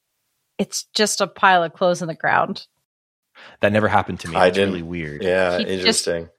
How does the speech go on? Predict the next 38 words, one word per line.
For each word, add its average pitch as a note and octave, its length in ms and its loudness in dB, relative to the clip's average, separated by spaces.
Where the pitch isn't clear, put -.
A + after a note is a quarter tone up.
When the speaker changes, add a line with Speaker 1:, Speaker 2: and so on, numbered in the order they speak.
Speaker 1:
disappears G#3 880 0
and F#3 140 -8
leaves G3+ 220 -2
a G#3 40 -6
pile F#3+ 240 2
of F3+ 60 -4
clothes. E3 460 -2
And F#3 180 -2
it's F3+ 160 -2
like, F3 240 2
"What?" D4 220 4
<laughs> D#4 80 2
Speaker 3:
Huh. - 560 0
Well, G2+ 100 -4
now D3+ 220 4
I A#2 60 4
don't G2 180 -2
know B2 120 -2
what F3 280 2
to G2+ 60 -8
think. D#2 440 -12
Speaker 1:
So G#3+ 300 0
I D#4 240 0
don't F#3+ 180 -4
know A3+ 360 0
Speaker 3:
<laughs> - 400 -10
Speaker 1:
what's A3+ 280 0
going A#3+ 220 0
on A3 240 0
there. C4+ 480 -2
Uh, G#3+ 400 2
boy G3+ 380 0
bakes B3 300 0
cakes. D#4+ 360 0
That's G#3+ 220 -2
all A3 160 2
I A3+ 140 0
know. E3+ 280 -6